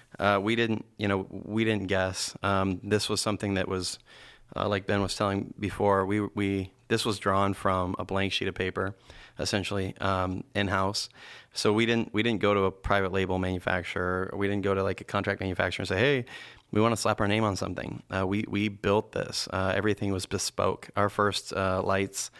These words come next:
uh, you know, we, <laughs> we're, we're taking the P C Bs and, and, uh, and we're soldering and we're, I mean, we're, we're building these lights from the ground up. So, uh, I guess originally we, we knew it was gonna be pretty special when,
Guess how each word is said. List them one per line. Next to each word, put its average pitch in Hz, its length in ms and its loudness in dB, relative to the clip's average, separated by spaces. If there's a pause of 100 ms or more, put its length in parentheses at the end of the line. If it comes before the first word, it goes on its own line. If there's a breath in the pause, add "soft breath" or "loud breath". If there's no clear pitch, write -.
(400 loud breath)
uh, 98 280 4
you 92 120 -2
know, 95 100 2
we, 98 220 0 (220)
<laughs> 107 220 -2
we're, - 220 2
we're 110 120 0
taking 104 180 0
the 92 60 -4
P 107 180 0
C 98 160 -4
Bs 98 300 0
and, 92 180 -4 (440 loud breath)
and, 95 360 2
uh, 95 280 2
and 92 120 0
we're 98 100 0
soldering 98 540 0
and 95 120 -2
we're, 95 220 2 (140)
I 92 60 -4
mean, 92 120 -2
we're, 101 280 2
we're 104 100 0
building 101 420 2
these 98 180 -2
lights 101 460 0
from 98 220 -4
the 98 80 0
ground 95 260 2
up. 110 240 2 (840)
So, 113 280 2 (480 loud breath)
uh, 113 100 6
I 104 140 4
guess 107 200 0
originally 104 460 2
we, 95 340 0
we 101 140 2
knew 107 220 4
it 101 40 0
was 92 120 -4
gonna 101 160 -2
be 95 80 -2
pretty 98 220 -4
special 95 480 -2
when, 95 320 0